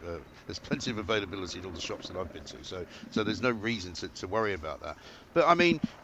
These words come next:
we are entering this kind of slightly new phase, aren't we? Because having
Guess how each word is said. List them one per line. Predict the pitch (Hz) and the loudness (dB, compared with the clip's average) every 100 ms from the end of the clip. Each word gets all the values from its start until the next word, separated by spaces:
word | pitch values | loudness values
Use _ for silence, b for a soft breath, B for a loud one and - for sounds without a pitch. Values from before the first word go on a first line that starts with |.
| - | 4
we | 190 | 8
are | 247 247 190 | 10 10 8
entering | 190 151 120 | 6 0 -2
this | 107 - | -2 -2
kind | 131 | -2
of | 113 | 0
slightly | - 139 107 113 | 2 2 0 -2
new | 117 131 127 113 | 0 2 2 0
phase, | - 156 151 90 85 | 2 4 6 2 0
aren't | 120 131 | 2 2
we? | 87 | -2
Because | 78 95 - 104 | -8 -8 -6 -4
having | 127 120 120 | -2 -2 -2